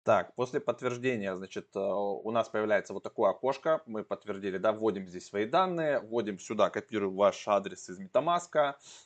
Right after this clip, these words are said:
нажимаем, допустим, что мы хотим E R C двадцать отправить, сумму, ну, давайте отправим, так, что тут, пятьсот долларов, а вдруг, как говорится,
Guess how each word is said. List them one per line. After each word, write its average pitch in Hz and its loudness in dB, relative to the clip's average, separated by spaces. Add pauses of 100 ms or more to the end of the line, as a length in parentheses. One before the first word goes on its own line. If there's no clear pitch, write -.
нажимаем, 110 2
допустим, 92 -10
что - -8
мы 98 -6
хотим 98 -8
E 104 -2
R 110 0
C 101 -6
двадцать 143 2
отправить, 120 0
сумму, 107 -4
ну, 131 -4
давайте 123 8
отправим, 95 -4 (720)
так, - -12
что - -20
тут, - -20 (1160)
пятьсот 98 -4 (800)
долларов, 101 2
а 104 4
вдруг, 117 -4 (180)
как 101 0
говорится, 92 -4